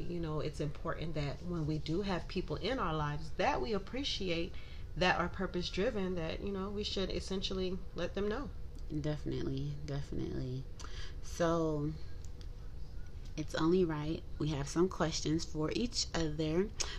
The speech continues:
Speaker 2: So Joyce,
Speaker 1: Yeah.
Speaker 2: my first question to you is, what do you wanna be remembered for?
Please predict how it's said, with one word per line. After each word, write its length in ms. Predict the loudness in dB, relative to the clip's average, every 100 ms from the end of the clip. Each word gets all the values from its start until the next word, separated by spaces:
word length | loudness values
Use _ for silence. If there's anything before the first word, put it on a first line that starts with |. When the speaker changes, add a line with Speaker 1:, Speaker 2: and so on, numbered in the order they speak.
| 2
Speaker 2:
So 220 | 4 6
Joyce, 500 | 6 8 8 6 0
Speaker 1:
Yeah. 560 | -2 -4 -4 -4 0
Speaker 2:
my 420 | 4 6 6 4 4
first 380 | 4 4 2
question 420 | 0 0 0 2 0
to 160 | 2
you 560 | 2 4 4 4 4 2 6
is, 540 | 8 10 10 8 4 -4 -4 -4 -4 2
what 380 | 6 8 6 6
do 100 | 6
you 200 | 6 8
wanna 300 | 8 10 8
be 220 | 6 6
remembered 560 | 8 8 8 6 2
for? 440 | 0 0 2 2